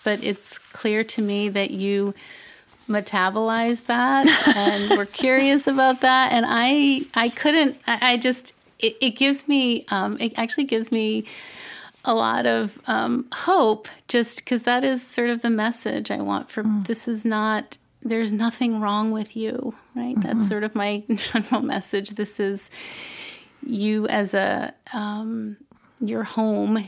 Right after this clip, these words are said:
Speaker 1: is under attack,
Speaker 2: Mm.
Speaker 1: and you're just responding to that and defending that in the ways that, you know, look different for all of us, but that we know how. And so
Speaker 2: Mm.
Speaker 1: I'm just really grateful for your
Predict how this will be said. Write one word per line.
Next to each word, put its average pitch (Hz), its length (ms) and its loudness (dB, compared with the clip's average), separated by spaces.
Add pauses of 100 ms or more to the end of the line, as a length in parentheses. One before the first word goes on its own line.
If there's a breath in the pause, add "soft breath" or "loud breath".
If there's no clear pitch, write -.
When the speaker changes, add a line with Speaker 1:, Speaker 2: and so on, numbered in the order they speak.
(140)
Speaker 1:
is 202 360 -4
under 208 260 -2
attack, 202 460 -4 (580 loud breath)
Speaker 2:
Mm. - 140 4
Speaker 1:
and 185 420 0 (380)
you're 208 300 -12
just - 460 -10 (200)
responding 208 520 -4
to 214 140 -8
that - 260 -4
and 202 120 -6
defending 208 520 -6
that 202 240 -8
in 208 180 -8
the 208 100 -10
ways 214 340 -8
that, - 460 -10 (140)
you 208 120 -8
know, - 140 -8
look 202 220 -4
different 226 340 -6
for 196 120 -6
all 196 180 -2
of 208 80 -10
us, 190 220 -8
but - 180 -12
that 240 120 -12
we 202 120 -6
know 202 180 -8
how. 196 340 -8
And 208 200 -8
so 208 320 -6
Speaker 2:
Mm. 202 100 2 (440 loud breath)
Speaker 1:
I'm 208 140 -2
just 208 240 -4
really 202 200 -4
grateful - 480 -8
for 202 340 -8 (840 loud breath)
your 202 340 -4